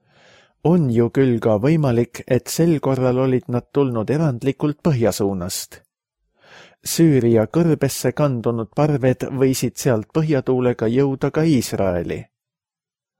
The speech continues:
Teine võimalik seletus aga on, et Iisraeli rahva kõige kardetavamad vaenlased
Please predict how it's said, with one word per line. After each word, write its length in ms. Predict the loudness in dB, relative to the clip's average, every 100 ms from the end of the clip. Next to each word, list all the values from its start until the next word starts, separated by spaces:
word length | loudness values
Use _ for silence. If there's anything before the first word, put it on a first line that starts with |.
| _ _ -20 -20 _ _ _
Teine 360 | 0 2 2 0
võimalik 540 | -2 -2 -2 -2 -2
seletus 500 | 0 0 0 -4 -2
aga 240 | -2 0 0
on, 220 | 0 -2 -4 -8 -6 -2
et 220 | -2 0
Iisraeli 720 | 0 0 -2 0 2 2 0
rahva 460 | 0 -4 -4 -2 0
kõige 380 | -2 -2 -2 -2
kardetavamad 880 | -4 -2 -4 -2 -4 -2 -2 -4 -2
vaenlased 720 | -2 0 -2 0 -2 -2